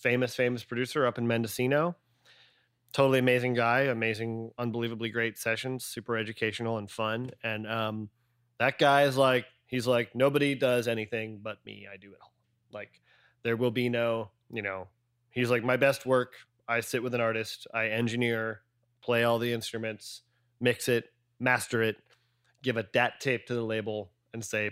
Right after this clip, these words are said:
'Put this on your C D.'" Like, there is no one in between, nobody else, no one. And I was like, "That's so badass. Like, I can't even believe how cool that is." That, that is incredibly badass. And then there's situations where people, where all the jobs are separated out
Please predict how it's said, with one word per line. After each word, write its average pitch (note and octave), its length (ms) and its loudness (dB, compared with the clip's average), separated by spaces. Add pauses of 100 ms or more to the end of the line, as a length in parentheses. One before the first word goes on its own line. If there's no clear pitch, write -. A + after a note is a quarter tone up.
(160)
'Put - 180 -4
this - 180 -6
on G2+ 180 -6
your G2+ 120 -10
C - 180 -14
D.'" F#2+ 240 -20 (280)
Like, G#2 280 -16 (300)
there A2+ 140 0
is A2+ 180 -2
no A#2 220 2
one A#2 180 2
in A2+ 140 0
between, G#2+ 440 -8
nobody G#2+ 420 -4
else, - 340 -14 (120)
no A#2 300 4
one. G2+ 320 -2 (580)
And B2+ 120 4
I D3+ 80 6
was C#3 100 4
like, B2 200 2
"That's D#3 420 4
so C#3+ 340 4
badass. A#2+ 640 2
Like, G#2 240 -6
I C3+ 220 2
can't C#3 300 0
even A#2 220 0
believe A#2 340 0
how G#2 160 -2
cool A2+ 320 -6
that G#2 180 -6
is." G2+ 260 -14 (300)
That, D3+ 320 4
that F3 180 6
is D#3+ 160 2
incredibly D#3 400 2
badass. C3+ 460 4
And D#3 160 2
then E3+ 80 6
there's E3 200 4
situations E3 600 0
where D#3 120 2
people, D3+ 280 -4
where C#3+ 220 4
all D3 420 6
the D3+ 160 0
jobs C#3+ 420 2
are D#3 60 -8
separated D#3+ 580 -4
out F#3+ 240 -2